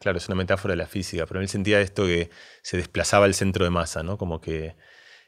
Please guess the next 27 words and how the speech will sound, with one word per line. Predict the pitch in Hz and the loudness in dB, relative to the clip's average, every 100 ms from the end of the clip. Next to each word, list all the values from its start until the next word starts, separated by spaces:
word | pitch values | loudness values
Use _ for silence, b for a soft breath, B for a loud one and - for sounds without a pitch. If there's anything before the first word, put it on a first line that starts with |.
| _ | _
que | - | 0
visto | 92 95 | 0 2
de | 101 | 4
otra | 98 | 6
manera | 92 101 | 4 4
es | 104 | 4
esta | 95 - | 2 2
idea | 90 101 | 6 6
de | |
que | 85 80 | 4 -4
tu | - | -4
vida | 85 95 104 | 2 6 6
empieza | 92 95 92 | 4 2 -2
a | |
circular | 90 85 87 87 | -2 -4 -2 -2
fuera | - 98 87 | -2 0 0
de | |
tu | 82 - | 0 0
cuerpo, | 95 90 73 | 0 0 -4
tu | 73 | -8
propia | 78 85 87 | -6 -4 -2
vida, | 82 85 78 | -2 -2 -6
digamos, | 78 80 80 80 - | -10 -10 -12 -14 -14
¿no? | 92 | -12
O | 92 | -10
sea, | - 87 82 | -10 -10 -10
y, | 85 95 82 82 80 78 78 78 | -10 -10 -8 -8 -8 -10 -12 -14